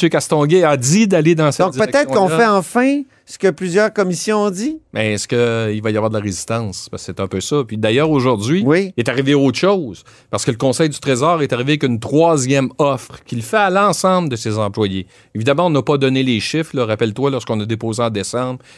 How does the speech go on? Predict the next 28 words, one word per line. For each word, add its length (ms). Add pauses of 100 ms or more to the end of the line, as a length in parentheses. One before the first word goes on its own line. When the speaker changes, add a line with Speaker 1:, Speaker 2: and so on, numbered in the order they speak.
(100)
Speaker 1:
il 80
y 20
a 40
eu 40
de 60
la 80
résistance, 720
on 60
n'était 200
pas 120
au 40
coût 140
de 100
la 140
vie, 400
on, 180 (160)
on 140
demandait 320
Speaker 2:
Oui. 140
Speaker 1:
neuf 100
pour 160
cent, 280 (340)
on 140
a 60
bonifié 760
l'offre 320
en 100
janvier. 600